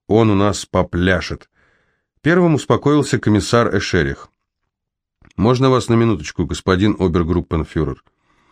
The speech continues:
Осмелюсь предложить для начала провести небольшой обыск в квартире этого Квангеля». «Но зачем такие хлопоты, Эшерих? Этот тип чего доброго избежать может. Из клетки теперь никто не сбежит.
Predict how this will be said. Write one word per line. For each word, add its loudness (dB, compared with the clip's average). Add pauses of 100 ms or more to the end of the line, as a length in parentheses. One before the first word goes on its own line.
(220)
Осмелюсь 0
предложить 0
для 2
начала 2
провести 0
небольшой 2
обыск 0 (320)
в -20
квартире 0
этого -2
Квангеля». -2 (880)
«Но 2
зачем 2
такие -2
хлопоты, 0
Эшерих? -2
Этот -2
тип -2 (140)
чего -2
доброго 2
избежать -2
может. -2 (720)
Из -4
клетки 0
теперь -2
никто 0
не 2
сбежит. -2